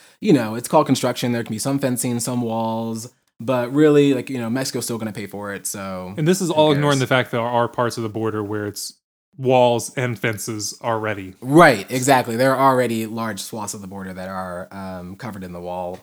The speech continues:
Speaker 1: covered in a wall or fencing.
Speaker 2: Mm-hmm.
Speaker 1: Um, and then in January twenty seventeen, it was like, now Mexico's not paying for the wall outright. They're not writing a check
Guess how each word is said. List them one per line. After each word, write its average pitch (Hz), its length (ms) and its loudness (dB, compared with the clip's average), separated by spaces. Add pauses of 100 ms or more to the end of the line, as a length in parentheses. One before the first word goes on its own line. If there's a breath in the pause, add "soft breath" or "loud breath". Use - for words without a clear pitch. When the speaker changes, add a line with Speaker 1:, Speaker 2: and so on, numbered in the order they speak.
Speaker 1:
covered 208 220 -6
in 95 180 -8
a 226 120 -6
wall 196 280 -6
or 190 120 -14
fencing. 85 580 -14
Speaker 2:
Mm-hmm. 104 540 -10
Speaker 1:
Um, 95 680 -10
and 123 180 -4
then 120 120 -2
in 117 100 -2
January 117 380 -2
twenty 113 220 -6
seventeen, 135 760 -2
it 117 80 -8
was 110 220 -8
like, 104 480 -10
now 127 320 0
Mexico's 113 420 -6
not 107 260 -8
paying 117 220 -8
for 113 120 -12
the 110 100 -10
wall 104 200 -8
outright. 110 440 -6
They're 110 100 -6
not 107 180 -8
writing 107 280 -6
a 101 80 -10
check 107 340 -10